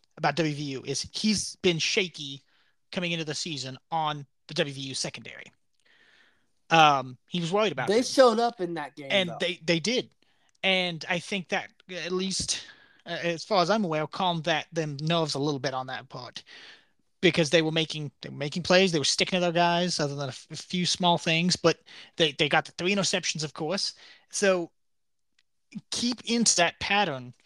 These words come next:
Speaker 1: and j-, j-, just, you gotta build on everything that you're doing right. And that's, that I think is the, just i-, if not for this game, the entire season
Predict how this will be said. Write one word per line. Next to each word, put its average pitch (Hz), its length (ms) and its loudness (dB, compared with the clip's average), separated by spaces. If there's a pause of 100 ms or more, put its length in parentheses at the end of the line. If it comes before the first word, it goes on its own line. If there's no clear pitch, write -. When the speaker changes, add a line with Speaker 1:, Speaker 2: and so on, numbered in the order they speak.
(840)
Speaker 1:
and 170 320 -2 (760)
j-, - 140 -10
j-, 151 140 -20 (320)
just, - 220 -10 (120)
you 175 320 -14 (100)
gotta 202 320 8 (100)
build 208 280 6
on 180 140 -2
everything 170 300 -6
that 156 100 -10
you're 151 80 -12
doing 143 260 -10
right. - 420 -14 (1000)
And 170 400 2 (220)
that's, - 280 -8 (1120)
that 214 300 6
I 180 60 4
think 190 280 4
is 147 200 2
the, 151 100 4 (1400)
just - 300 4
i-, 196 320 4
if - 120 6
not 220 220 4
for 185 80 -4
this 165 160 2
game, 165 300 0
the 156 100 -6
entire 147 300 -6
season - 600 -2